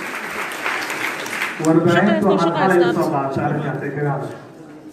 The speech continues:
Speaker 1: Waxaa la rabaa marka, halka shay aan adduunyada uga gedisnayn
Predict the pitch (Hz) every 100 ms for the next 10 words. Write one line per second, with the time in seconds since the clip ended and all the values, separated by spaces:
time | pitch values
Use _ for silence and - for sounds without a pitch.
0 | - - - - - - - - - -
1 | - - - 139 151 156 156 147 - 190
2 | 202 165 160 160 170 160 - - - -
3 | - - - - - 208 220 - - 196
4 | 196 180 165 165 175 202 190 185 165 151
5 | 143 - 131